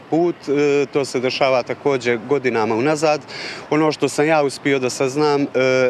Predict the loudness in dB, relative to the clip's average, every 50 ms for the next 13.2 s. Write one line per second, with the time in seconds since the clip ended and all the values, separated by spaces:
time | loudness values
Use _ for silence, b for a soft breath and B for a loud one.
0 | 0 0 0 0 0 -2 -2 -4 -2 0 2 2 0 0 -2 -2 -2 0 2 2
1 | 2 2 0 -2 -2 -2 -2 0 0 0 0 0 0 0 0 0 -2 -2 -2 -4
2 | -4 -2 -2 -2 -2 -2 -2 -2 0 0 0 0 0 -2 -2 -2 -2 -4 -2 0
3 | 0 0 2 2 2 0 0 -2 -2 -2 -2 0 0 0 0 0 0 0 2 2
4 | 2 2 2 2 2 2 2 2 2 0 -2 -2 -2 -2 0 0 0 0 0 0
5 | 0 -2 -2 -4 -6 -6 -4 -4 -4 -4 -4 -4 -4 -6 -2 0 0 0 0 0
6 | 0 0 0 -2 B B B B B B B B B -4 0 0 0 0 2 0
7 | 0 0 2 2 0 0 0 -2 0 0 0 0 0 0 0 0 0 0 -2 -2
8 | -2 0 0 0 0 0 0 0 0 -2 -2 -2 -2 0 0 -2 -2 -2 0 0
9 | 0 2 0 0 2 2 2 0 0 -2 -2 -4 -2 -2 -2 -2 0 -2 -2 -2
10 | -4 -4 -4 -2 -2 -2 -2 -2 -4 -4 -2 -2 0 0 0 0 0 0 0 0
11 | 0 -2 -2 -2 0 0 2 2 0 0 0 0 0 0 0 0 -2 -2 -2 0
12 | 0 2 2 2 0 2 2 0 0 0 -2 -2 0 0 0 2 2 0 0 0
13 | -2 -4 -6